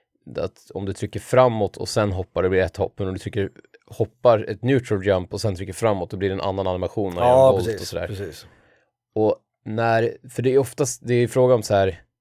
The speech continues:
Speaker 1: millisekunder om man trycker först på fram och sen hopp, eller hopp och sen fram i vissa fall,
Speaker 2: Mm.
Speaker 1: när det är stressigt liksom.
Speaker 2: Mm.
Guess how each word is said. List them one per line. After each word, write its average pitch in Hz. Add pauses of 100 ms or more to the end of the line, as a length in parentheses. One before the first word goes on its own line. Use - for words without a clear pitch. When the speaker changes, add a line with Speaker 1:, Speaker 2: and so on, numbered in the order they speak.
(320)
Speaker 1:
millisekunder 113
om 104
man 98
trycker 101
först -
på -
fram 95
och 87
sen 90
hopp, -
eller 92
hopp 95
och 95
sen 101
fram 90 (120)
i 107
vissa 95
fall, 80
Speaker 2:
Mm. 139
Speaker 1:
när 98
det 90
är 85
stressigt -
liksom. -
Speaker 2:
Mm. 120